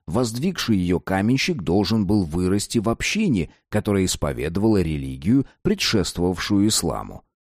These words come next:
Поэтому я по-прежнему склонялся к мнению, что отличные от нормы плиты устанавливали на могилах людей,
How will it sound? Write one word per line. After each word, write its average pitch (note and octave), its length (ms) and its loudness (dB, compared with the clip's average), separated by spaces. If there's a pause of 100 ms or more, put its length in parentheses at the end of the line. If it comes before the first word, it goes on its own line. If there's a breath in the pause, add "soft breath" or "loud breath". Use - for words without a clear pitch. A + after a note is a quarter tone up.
(100)
Поэтому F3 400 2
я C#3 260 2
по-прежнему A#2 720 0
склонялся F2 540 0
к - 80 -8
мнению, D3 500 2 (140 loud breath)
что - 240 0
отличные G#2 580 0
от - 140 -4
нормы F2 400 2
плиты B2+ 540 0 (120 soft breath)
устанавливали F2 800 0
на E2+ 100 0
могилах F2 420 0
людей, F2+ 460 2